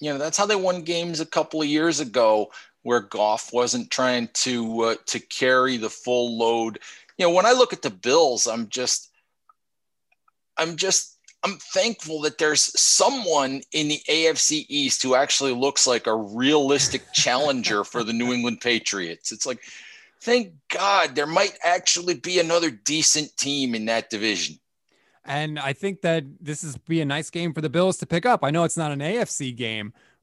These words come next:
Speaker 2: but they're gonna need to stack as many wins as they can, 'cause like you said, I think New England is really, really good. And these are the games, if you're gonna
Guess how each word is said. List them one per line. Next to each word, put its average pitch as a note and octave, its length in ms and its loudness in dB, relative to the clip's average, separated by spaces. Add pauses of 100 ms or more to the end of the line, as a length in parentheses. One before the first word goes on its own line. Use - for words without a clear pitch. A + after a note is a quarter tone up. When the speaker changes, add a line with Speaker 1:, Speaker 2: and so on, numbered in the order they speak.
Speaker 2:
but C3 240 0
they're D#3+ 120 0
gonna A3+ 140 0
need A3 180 0
to D#3 80 -6
stack G3 340 -2
as C3 100 -6
many E3+ 220 -2
wins E3+ 200 -2
as B2+ 100 -8
they C#3+ 140 -2
can, G#3 280 -4
'cause B2 180 -8
like C3+ 180 -6
you C3+ 60 -8
said, F3+ 200 -4
I C3 100 -4
think C3+ 220 -8
New C#3+ 160 -2
England D3 260 -2
is A#2 140 -6
really, C#3 280 0
really C3 240 -2
good. C3+ 420 0 (300)
And D3 160 0
these B3+ 220 2
are D#4+ 60 0
the E4+ 80 -2
games, G#3+ 400 -2
if C#3+ 100 -8
you're F#3+ 160 2
gonna A#3+ 280 0